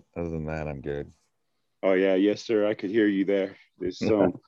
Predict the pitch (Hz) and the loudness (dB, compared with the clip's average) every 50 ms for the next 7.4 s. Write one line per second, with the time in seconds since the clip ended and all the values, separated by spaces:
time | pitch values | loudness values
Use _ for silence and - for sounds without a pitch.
0 | _ _ _ - _ _ - - - 135 - 127 113 - 127 113 107 120 123 123 | _ _ _ -20 _ _ 4 8 10 10 10 10 10 8 8 8 8 8 6 4
1 | 101 110 110 - - 117 117 92 104 113 156 147 135 117 107 101 95 80 - 110 | 4 4 0 -2 0 2 4 6 6 8 10 10 10 10 8 6 4 4 6 8
2 | 120 151 160 - - 80 57 - - - _ _ _ _ - 82 80 - 92 120 | 8 8 6 4 0 -2 -4 -6 -10 -16 _ _ _ _ 0 2 4 6 4 6
3 | 123 98 80 - - 82 71 - - 80 87 107 92 87 - 50 - - - _ | 4 4 2 2 0 0 0 2 2 4 4 4 2 0 -2 -6 -10 -14 -16 _
4 | _ _ _ _ _ _ _ _ _ _ _ _ _ - 95 95 98 110 117 - | _ _ _ _ _ _ _ _ _ _ _ _ _ 2 4 6 6 6 4 4
5 | 135 127 127 117 107 104 98 - - 120 101 90 92 101 117 117 98 92 92 95 | 4 6 6 6 6 4 4 4 2 2 2 4 4 2 4 2 2 2 2 4
6 | 85 87 92 107 131 127 110 92 92 104 104 101 101 98 98 107 117 113 107 95 | 4 6 6 8 6 6 6 6 8 8 8 10 10 8 8 8 8 6 4 4
7 | - 80 76 71 65 64 - | 2 -2 -2 -2 -4 -4 -8